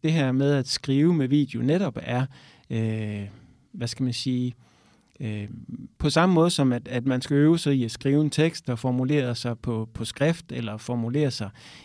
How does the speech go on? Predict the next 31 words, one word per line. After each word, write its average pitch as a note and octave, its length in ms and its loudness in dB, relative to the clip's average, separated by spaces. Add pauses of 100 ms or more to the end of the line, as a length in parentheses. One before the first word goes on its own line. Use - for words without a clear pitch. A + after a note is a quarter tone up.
i A#2+ 100 -2
alle D3 160 2
mulige C#3+ 280 4
andre D3 300 -2
sammenhænge, C3 580 0 (460)
jamen, A#2+ 140 -2
så D3 120 0
skal - 180 0
man D3 160 4
også D3+ 300 4
øve D#3 160 4
sig C#3 200 0
i C3 80 2
at A#2+ 100 -2
formulere B2+ 580 2
sig, G#2+ 180 -6 (220)
øh, A2+ 260 -2 (200)
og B2+ 160 -2
formidle C#3 440 2 (380)
på D3 120 4
en C#3 120 4
video. A2+ 300 -2 (1200)
Øhm, G#2+ 340 -6 (880)
lige E3 240 4
nu, E3 280 6 (320)
øh, A2+ 500 -4
indgår C#3+ 540 2
jeg C3 380 2
i B2+ 640 0 (100)
et B2 80 -4
projekt, C#3+ 440 -4